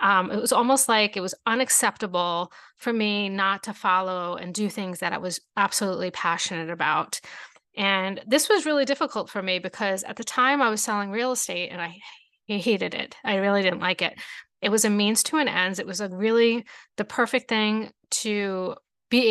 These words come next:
able to be a single mom and raise my kids. I got to spend time with them. Um, I never had to put them in daycare. And I,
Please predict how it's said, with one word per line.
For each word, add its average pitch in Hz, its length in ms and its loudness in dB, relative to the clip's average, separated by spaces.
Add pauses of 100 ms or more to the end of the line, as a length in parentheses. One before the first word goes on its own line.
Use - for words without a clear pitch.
(120)
able 247 260 4
to 214 500 2
be 208 140 -2
a 196 40 -2
single 202 260 -2
mom 180 240 0
and 175 80 -10
raise 175 220 -6
my 165 120 -6
kids. 170 400 0
I 165 80 0
got 175 180 -4
to 190 80 -6
spend 175 260 -6
time 196 280 0
with 180 160 -2
them. 170 320 0 (500)
Um, 185 540 2
I 196 120 -8
never 202 280 0
had 185 240 0
to 196 140 -2
put - 240 -6
them 190 140 -2
in 175 100 0
daycare. 170 720 2
And 165 400 -2
I, 170 380 -4